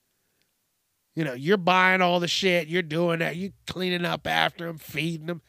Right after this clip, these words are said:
The least you could do is get the fuck over here so I could pet you. Oh, I don't wanna be petted. Well, guess what? I don't wanna get up and feed you, but I have to. So get the fuck over here. You know, that's why I don't like cats. Dog, they'll be like, "Oh,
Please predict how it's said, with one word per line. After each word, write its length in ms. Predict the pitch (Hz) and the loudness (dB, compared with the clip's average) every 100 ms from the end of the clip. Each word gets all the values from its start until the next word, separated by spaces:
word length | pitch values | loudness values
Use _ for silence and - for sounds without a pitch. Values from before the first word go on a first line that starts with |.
| _ _ _ | _ _ _
The 240 | 117 127 | -20 -10
least 360 | 131 185 202 - | -2 -2 -2 -4
you 80 | 190 | -6
could 160 | 170 | -4
do 160 | 156 175 | -2 -2
is 140 | 143 | -4
get 240 | - 156 - | -8 -6 -4
the 100 | 160 | -4
fuck 340 | 165 156 - | -2 -4 0
over 220 | 165 165 | 0 0
here 180 | 143 143 | -4 -8
so 200 | - 143 | -8 -6
I 100 | 139 | -4
could 200 | - 123 | -6 -8
pet 320 | 139 147 - | -4 -4 -4
you. 280 | 113 101 117 _ _ _ _ _ _ _ _ | -12 -16 -18 _ _ _ _ _ _ _ _
Oh, 240 | 196 170 | -10 -6
I 180 | 160 214 | 0 2
don't 180 | 196 160 | 2 -2
wanna 280 | 165 226 202 | -2 -2 -2
be 180 | 135 123 | -4 -8
petted. 540 | - 139 110 90 _ _ _ _ _ _ _ - | -8 -10 -10 -16 _ _ _ _ _ _ _ -8
Well, 40 | 190 | 0
guess 240 | 240 - | 0 2
what? 160 | 247 - | 0 0
I 120 | 185 | -4
don't 100 | 226 | -4
wanna 160 | 214 170 | -4 -6
get 300 | 117 156 170 | -2 2 4
up 180 | 175 - | 4 0
and 140 | 156 | -14
feed 320 | - 202 208 | -8 -4 -4
you, 140 | 143 156 | -6 -6
but 180 | 160 160 | -2 0
I 220 | 160 139 | 0 -2
have 420 | 143 165 170 - | -4 -2 -2 -6
to. 380 | - 131 107 82 _ _ _ _ _ _ _ _ _ _ | -12 -10 -10 -12 _ _ _ _ _ _ _ _ _ _
So 200 | - 147 | -10 -2
get 160 | 196 | 0
the 120 | 165 135 | 0 -6
fuck 440 | - 185 190 - - | -6 -6 -6 -10 -6
over 320 | 185 226 165 | -2 -2 -4
here. 420 | 120 98 80 _ _ _ _ _ _ _ _ _ _ _ _ _ _ _ _ _ _ _ - | -6 -10 -20 _ _ _ _ _ _ _ _ _ _ _ _ _ _ _ _ _ _ _ -16
You 100 | 160 | -16
know, 80 | - | -4
that's 280 | 156 180 175 | -2 -2 -2
why 140 | 156 | -2
I 20 | |
don't 160 | 151 143 | -2 -4
like 200 | 135 127 | -8 -8
cats. 340 | 156 107 - | -10 -10 -14
Dog, 460 | 147 175 214 233 190 | -4 0 2 0 -4
they'll 120 | 220 | -10
be 120 | 196 | -10
like, 160 | - 185 | -14 -16
"Oh, 180 | - | -16